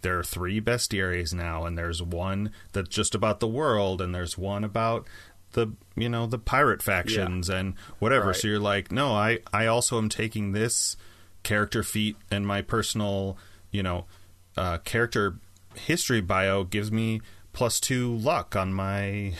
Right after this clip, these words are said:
Speaker 1: you know, whatever,
Speaker 2: Right.
Speaker 1: you know, making all that
Speaker 2: Yeah,
Speaker 1: up.
Speaker 2: yeah, and, and there, there, that's the opposite. That's, that's the opposite. Like, th-, there's, there's definitely a, a balance between the two things that I like to, to hit on myself and, and as a player that I'd like to have. I'd like to have that, um,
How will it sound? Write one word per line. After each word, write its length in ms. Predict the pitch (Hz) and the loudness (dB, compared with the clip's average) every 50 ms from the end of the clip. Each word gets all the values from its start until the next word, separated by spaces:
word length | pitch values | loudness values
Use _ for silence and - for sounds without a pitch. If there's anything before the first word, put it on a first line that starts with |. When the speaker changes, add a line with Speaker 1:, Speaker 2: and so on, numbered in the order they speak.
| - - - | -8 -10 -6
Speaker 1:
you 120 | - 107 101 | -4 -2 -2
know, 100 | 101 101 | 0 0
whatever, 320 | 101 113 117 101 101 101 | 2 2 2 0 0 -2
Speaker 2:
Right. 100 | 98 - | -4 -6
Speaker 1:
you 80 | 82 85 | -6 -6
know, 100 | 85 90 | -6 -6
making 320 | 87 82 80 - - 82 | -6 -6 -6 -6 -6 -6
all 100 | 78 80 | -6 0
that 80 | - 175 | 4 6
Speaker 2:
Yeah, 140 | 170 160 | 6 6
Speaker 1:
up. 60 | 156 160 | 6 6
Speaker 2:
yeah, 200 | 151 147 139 135 | 6 6 6 4
and, 180 | 143 143 147 - | 2 0 -2 0
and 120 | 156 147 151 | 0 2 4
there, 140 | 160 165 151 | 4 2 2
there, 240 | 135 139 151 151 | 6 6 6 6
that's 240 | 143 147 151 156 151 | 8 6 2 2 2
the 160 | - 143 131 | 2 0 2
opposite. 540 | 127 123 127 123 - - - 120 110 - - - | 4 4 4 2 0 -4 -2 -2 -4 -4 -2 2
That's, 220 | 143 160 160 - - | 2 2 2 0 -14
that's 300 | 123 113 - 175 196 - | -10 0 2 2 2 2
the 160 | - 127 123 | 0 0 2
opposite. 420 | 110 104 98 113 - - 92 - | 2 2 0 -2 -8 -12 -10 -6
Like, 240 | 107 117 117 110 110 | -4 -4 -4 -4 -6
th-, 140 | 123 123 - | -8 -8 -2
there's, 360 | 120 131 135 131 117 - - _ - - - - - _ - - | 0 2 2 2 0 -4 -10 _ -18 -20 -20 -20 -20 _ -2 0
there's 180 | 135 123 113 | 0 0 2
definitely 440 | 123 170 190 185 185 180 160 143 131 | 2 2 2 2 4 2 4 6 6
a, 160 | 123 110 113 | 4 4 2
a 40 | 110 | -2
balance 400 | 104 113 117 131 135 131 120 - | 0 2 2 2 2 0 -4 -6
between 320 | 123 104 - - 120 113 | -10 -10 -4 -2 0 0
the 60 | 110 104 | 0 0
two 180 | - 120 113 | -2 -4 -4
things 280 | 104 120 110 110 101 101 | -2 -2 -2 -2 -2 -2
that 120 | 110 110 - - | -2 -4 -2 0
I 80 | 117 | 2
like 380 | 123 123 117 120 113 - _ - | 4 4 4 2 2 -2 _ -6
to, 280 | - 123 107 104 104 - | -4 -4 -4 -4 -6 -8
to 260 | _ _ _ - 117 | _ _ _ -2 2
hit 120 | 117 113 | 2 2
on 100 | 110 107 | 2 2
myself 440 | 107 107 101 - - 120 117 113 - | -2 -4 -4 -2 -2 -2 -2 -2 -2
and, 100 | 113 104 - | -8 -10 -8
and 160 | 110 113 113 | -6 -6 -6
as 160 | 117 117 113 110 | -4 -4 -6 -6
a 60 | 101 | -6
player 340 | - - 135 127 123 113 107 | -4 0 4 4 6 6 4
that 160 | 110 110 - - | 2 -2 -4 -4
I'd 180 | 110 107 104 | -4 -2 0
like 280 | 113 107 104 104 - - | 0 -2 -2 -2 -6 -12
to 80 | - | -18
have. 400 | 101 - - 95 87 - - - - - | -14 -8 -6 -6 -6 -6 -8 -12 -12 -10
I'd 120 | 113 110 | -6 -4
like 160 | 110 110 107 - | -4 -4 -4 -4
to 80 | 110 | -4
have 220 | 110 113 113 107 - _ - - - - - _ - | 0 0 0 0 -2 _ -20 -20 -20 -20 -20 _ -6
that, 300 | 113 117 117 113 113 - _ _ _ _ _ _ _ _ - | 0 2 2 2 2 -2 _ _ _ _ _ _ _ _ -4
um, 460 | 120 113 113 110 101 95 92 87 - | -2 0 0 0 0 -2 -6 -10 -14